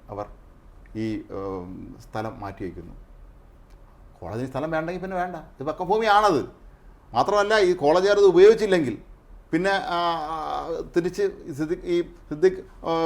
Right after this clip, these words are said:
പിന്നെ എന്ന് പറയുന്ന ആളിൻ്റെ പിൻഗാമിയിലേക്ക് അത് മാറുകയും ചെയ്യും. അപ്പോൾ ഇതൊരു വ-, വളരെ വിചിത്രമായൊരു കാര്യമാണ്. ഇത്, ആ, വഖഫ്,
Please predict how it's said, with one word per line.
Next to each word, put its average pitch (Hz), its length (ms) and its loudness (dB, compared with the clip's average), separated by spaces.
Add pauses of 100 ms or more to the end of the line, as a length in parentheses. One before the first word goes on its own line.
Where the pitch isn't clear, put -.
(140)
പിന്നെ 160 220 -4
എന്ന് 165 140 -4
പറയുന്ന 160 260 -2
ആളിൻ്റെ 156 340 -2
പിൻഗാമിയിലേക്ക് 170 560 -6
അത് 165 140 -12
മാറുകയും 156 300 -10
ചെയ്യും. 123 180 -18 (1300)
അപ്പോൾ 101 140 -8 (180)
ഇതൊരു 214 280 -4 (220)
വ-, 160 100 -2 (300)
വളരെ 185 240 -4
വിചിത്രമായൊരു 202 720 -8
കാര്യമാണ്. 160 500 -6
ഇത്, 202 120 2 (500)
ആ, - 100 -8 (380)
വഖഫ്, 180 320 -4